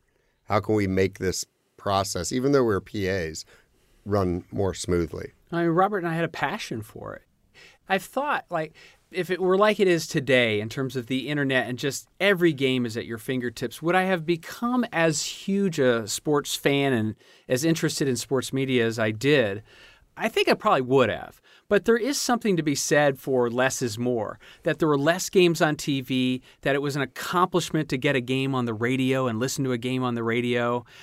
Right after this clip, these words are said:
Speaker 2: that when you got up-to-date scores, that felt very satisfying to do something that was hard to do.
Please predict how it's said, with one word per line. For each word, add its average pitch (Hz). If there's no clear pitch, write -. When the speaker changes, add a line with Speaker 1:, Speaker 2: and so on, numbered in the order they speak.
Speaker 2:
that 143
when 143
you 139
got 160
up-to-date 156
scores, 151
that 165
felt 156
very 143
satisfying 147
to 151
do 156
something 165
that 143
was 123
hard 156
to 143
do. 123